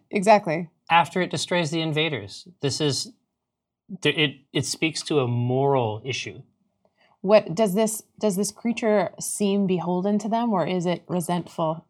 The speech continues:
Speaker 1: of its summoning?
Speaker 2: Oh, it is cursing and bellowing at the woman who is now in this, uh, for now, uh, atop this circle
Speaker 1: Right.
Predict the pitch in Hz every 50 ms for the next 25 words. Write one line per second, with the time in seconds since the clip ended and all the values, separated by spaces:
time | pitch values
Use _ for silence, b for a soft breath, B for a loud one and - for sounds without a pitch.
0 | _ _ - 180 165 165 - - - - 175 170 160 170 147 156 156 175 160 160
1 | 147 131 107 - - _ _ _ - - _ _ _ - - - - 147 147 147
2 | - - - 120 117 107 113 113 95 90 - - 120 123 131 135 135 123 117 107
3 | 104 95 101 - _ _ - 120 120 120 - - 120 110 104 117 117 110 110 107
4 | 110 107 - 135 120 117 110 107 104 101 - 127 117 110 110 110 107 104 107 B
5 | B B B B B B B _ _ - 135 131 127 120 117 107 107 113 107 104
6 | 101 - - - - - - _ _ _ _ _ _ _ _ _ _ _ _ _
7 | - 123 113 107 107 104 101 101 - - - - - - - - 170 147 131 131
8 | 127 131 127 127 123 117 113 107 104 - - b b b b b b b b b
9 | - 123 117 110 110 117 127 - _ - 120 117 - - - - 135 120 113 117
10 | - - 120 113 110 107 104 - - - - - - - _ _ _ _ _ _
11 | - - - - - 131 113 - - 120 101 92 101 - _ _ _ 190 180 175
12 | 175 190